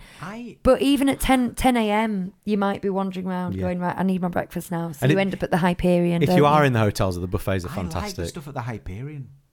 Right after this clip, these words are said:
Speaker 2: Mm.
Speaker 1: I like
Speaker 3: That funny
Speaker 1: the
Speaker 3: muffin thing.
Speaker 1: breakfast. I like
Speaker 3: Yeah.
Speaker 1: the, the, the fast food they have later. I like it.
Speaker 2: Mm.
Speaker 3: Mm.
Speaker 1: I like it.
Speaker 3: I didn't like queuing
Speaker 1: That's
Speaker 3: for it.
Speaker 1: not
Speaker 3: That was my,
Speaker 1: popular.
Speaker 3: that was my problem with, with the breakfast there. We had the breakfast there once, and it was just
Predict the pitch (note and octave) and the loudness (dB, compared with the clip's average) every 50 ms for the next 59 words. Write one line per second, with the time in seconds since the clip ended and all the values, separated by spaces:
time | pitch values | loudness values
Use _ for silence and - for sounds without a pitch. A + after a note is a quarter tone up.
0 | - G3+ G3+ G3 F#3+ F#3+ F#3+ F#3+ F#3 F#3 F#3 F#3 _ _ _ _ _ _ _ _ | -10 -8 -6 -6 -4 -4 -4 -4 -6 -8 -10 -14 _ _ _ _ _ _ _ _
1 | _ A#2 B2 B2 B2+ C3 C3 - - _ _ - B2 - - - A#2+ A2+ A2+ A#2 | _ -10 -8 -8 -8 -10 -12 -16 -20 _ _ -6 -6 -4 -2 0 2 2 2 2
2 | C3 C#3+ - G2+ F#2+ E2+ E3+ E2+ E2+ D#2 D2+ - - - - B2+ B2 A#2+ B2 A#2+ | 2 0 0 -2 -2 -2 -2 -2 -4 -4 -8 -10 -14 -10 -6 -4 -2 -2 -2 -2
3 | G#2 G2+ G2+ G2 F#2+ F2+ - _ _ _ _ _ _ _ _ - A2 G2+ - - | -2 -2 -2 -2 -4 -6 -10 _ _ _ _ _ _ _ _ -10 -10 -10 -10 -14
4 | - - - _ _ _ C3 A2 G#2+ - - C3 B2 - - C#3 C3 B2 C3 B2+ | -16 -16 -18 _ _ _ -16 -14 -12 -8 -8 -8 -8 -8 -8 -10 -8 -8 -8 -10
5 | B2+ B2+ B2 B2+ C3 G#2+ C#3+ C#3 C#3 - - - _ _ _ _ _ - C4+ A#3+ | -12 -12 -12 -12 -12 -10 -12 -12 -12 -14 -20 -20 _ _ _ _ _ -14 -14 -12
6 | A#3 - F#3 A#3 - - - D4 - - - - _ - G3+ G#3 G#3+ G#3+ G#3 G#3 | -10 -10 -10 -10 -12 -12 -10 -10 -10 -10 -12 -16 _ -10 -8 -6 -4 -4 -4 -2
7 | G3+ G3+ A#2 A2+ A2 G#2 G#2 - _ _ - G#4 G#4 D#4 B3+ F#4 G#4 - - - | -2 0 0 0 -2 -4 -6 -10 _ _ -2 0 0 0 0 -2 -4 -4 -6 -10
8 | - G4+ - _ _ _ _ _ _ _ _ _ _ - B2 D3 D3+ D#3 D3 C#3+ | -10 -10 -10 _ _ _ _ _ _ _ _ _ _ 0 2 2 2 2 2 0
9 | C3+ - - C3+ B2+ C3 C3 C3 - A#2 G#2+ A2 A2 G#2+ A2 B2 A#2+ A#2+ G#2 F2+ | 0 0 2 2 4 4 2 2 0 0 2 2 2 2 2 2 2 2 0 -2
10 | - C3+ B2+ C3 A#2 B2+ A#2+ A#2 - B2 G2+ G#2+ G2+ G2+ G2 F2+ - - _ - | -2 -2 -2 0 0 0 -2 0 0 -4 -4 -2 -2 -2 -4 -4 -6 -10 _ -10
11 | G#2+ F#2+ G2+ F2+ G#2+ F#2 D2 - - F2 F#2+ F2+ F2 F2 G#2 G#2+ F#2+ F2 F#2+ - | -8 -8 -6 -4 -4 -4 -4 -6 -8 -8 -6 -6 -4 -2 -2 -4 -2 -4 -8 -8
12 | - - - G2+ F#2 F#2 F2+ F#2 F2+ - - - - - _ _ - - - - | -10 -10 -8 -6 -6 -4 -4 -6 -6 -8 -10 -16 -18 -20 _ _ -20 -20 -20 -20
13 | - _ _ - F2+ G2 - - F2+ - - G2+ - - - - - | -20 _ _ -6 -4 -4 -4 -6 -8 -6 -6 -6 -6 -6 -10 -16 -20